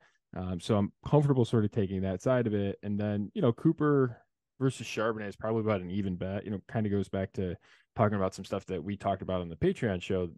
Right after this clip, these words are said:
um, uh, our, our deeper dive this week, talking about roster construction and those, and those types of things.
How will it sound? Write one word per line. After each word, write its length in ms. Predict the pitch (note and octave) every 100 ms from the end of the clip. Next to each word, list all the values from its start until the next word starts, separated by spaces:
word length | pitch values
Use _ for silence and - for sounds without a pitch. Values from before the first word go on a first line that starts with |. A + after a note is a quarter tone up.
| _
um, 480 | F#2+ F2+ E2 D#2+ D2+ - _ _ -
uh, 440 | D#2+ D2+ - D2 -
our, 320 | F#2 F2+ F2
our 120 | F2+
deeper 280 | G#2 D#3+ A#2+
dive 260 | F#2+ F2 E2
this 200 | F2+ -
week, 260 | F2+ F2 _ - _
talking 160 | A2 G#2
about 160 | F#2+ D#2
roster 320 | G2 G2 -
construction 680 | F#2+ - - G#2+ F#2 - E2+
and 120 | F2
those, 200 | F#2 -
and 160 | G2+ F2+
those 180 | F#2 -
types 300 | F#2+ F2 -
of 60 |
things. 420 | - A#2+ G#2 F2